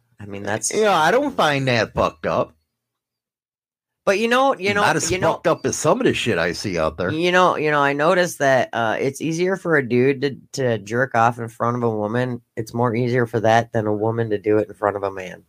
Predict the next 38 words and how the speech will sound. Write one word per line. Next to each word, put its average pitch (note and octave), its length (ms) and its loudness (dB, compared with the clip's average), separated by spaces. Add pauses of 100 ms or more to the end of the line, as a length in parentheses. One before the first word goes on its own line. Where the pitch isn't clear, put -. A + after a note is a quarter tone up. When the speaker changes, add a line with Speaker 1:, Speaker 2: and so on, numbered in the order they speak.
(140)
Speaker 2:
I - 80 4
don't F#3 140 4
know G#2+ 100 4
why. F#2 560 2
Speaker 1:
I C#3+ 100 4
don't C#3 160 0
either, B2 260 -2
but G2+ 160 -4
it G#2 100 -8
just - 200 -16
is. F2+ 240 -8
Speaker 2:
It's D#3 200 2
a C#3+ 60 4
natural A#2+ 600 2
thing. B2+ 320 0
Speaker 1:
It B2 120 -4
just A#2 240 -8
is. C#3 320 -12 (540)
Speaker 2:
Uh, F#2 680 4 (100)
John C#3 420 2
says, A2+ 360 0
"China C#3+ 360 0
Doll C3 260 2
looks B2 260 -2
exactly B2+ 640 0
like A#2+ 280 2
how, A2+ 500 0 (360)
uh, F#2 500 2
his A#2+ 300 0
mom G#2+ 540 0 (400)
was G#2+ 560 0
when G#2 380 -4
she - 200 -2
was F#2+ 260 -2
young." C#2 360 -6 (400)
Rock A3+ 260 2
on. B2 260 -2 (100)
Speaker 1:
Aw. D#3 480 -10